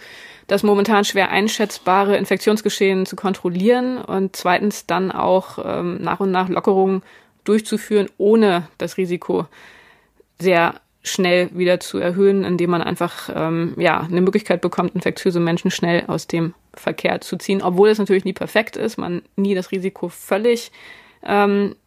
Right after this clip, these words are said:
minimieren kann, aber immerhin wäre das schon eine sehr gute Möglichkeit. Uns läuft leider schon wieder die Zeit davon. Ich wollte trotzdem noch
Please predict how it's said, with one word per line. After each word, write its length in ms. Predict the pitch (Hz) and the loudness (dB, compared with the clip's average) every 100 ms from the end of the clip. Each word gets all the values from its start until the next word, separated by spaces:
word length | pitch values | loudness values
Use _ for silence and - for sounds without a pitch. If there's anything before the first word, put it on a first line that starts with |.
| - | -2
minimieren 580 | 214 240 226 233 240 226 | 2 4 4 4 4 2
kann, 280 | 226 214 202 | 0 -2 0
aber 200 | 190 185 | -2 -2
immerhin 540 | 180 180 180 175 170 _ - | -4 -4 -4 -4 -6 _ -8
wäre 240 | 170 175 | -4 -4
das 220 | 170 175 | -4 -6
schon 220 | - 185 170 | -8 -10 -10
eine 340 | 170 175 170 | -6 -6 -8
sehr 380 | - 170 170 190 _ _ | -8 -6 -6 -8 _ _
gute 300 | - 180 202 | -8 -4 -4
Möglichkeit. 480 | 190 196 175 - 180 | 0 0 0 -4 -2
Uns 120 | 214 | 0
läuft 300 | 220 240 - - | 2 0 -2 -4
leider 260 | 185 208 247 | 0 2 0
schon 160 | 226 | 0
wieder 100 | 220 | 0
die 120 | 208 | -2
Zeit 300 | 196 233 - | -4 -4 -2
davon. 380 | 220 220 202 214 - - - - - | -2 -2 -2 -2 -6 -18 -18 -16 -8
Ich 100 | 208 | 0
wollte 240 | 220 214 | 2 2
trotzdem 320 | - 240 240 | -2 -2 0
noch 160 | 220 220 | -2 -2